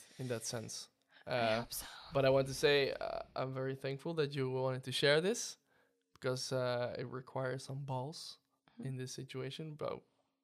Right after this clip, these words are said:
Speaker 1: especially considering the context.
Speaker 2: Mm-hmm.
Speaker 1: So, uh, thank you for that.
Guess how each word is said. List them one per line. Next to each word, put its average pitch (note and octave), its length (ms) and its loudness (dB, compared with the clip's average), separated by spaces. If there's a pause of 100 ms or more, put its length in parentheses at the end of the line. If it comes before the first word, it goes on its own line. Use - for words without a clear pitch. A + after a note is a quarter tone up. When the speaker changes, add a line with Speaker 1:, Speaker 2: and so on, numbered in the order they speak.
(140)
Speaker 1:
especially B2+ 460 -8
considering C3 500 -6
the C3+ 100 -10
context. D3 640 -4 (340)
Speaker 2:
Mm-hmm. A3 200 -6 (180)
Speaker 1:
So, C3 340 0
uh, A2+ 400 -2 (400)
thank C#3 220 -2
you C#3+ 60 -4
for D3 140 -2
that. E3+ 180 -4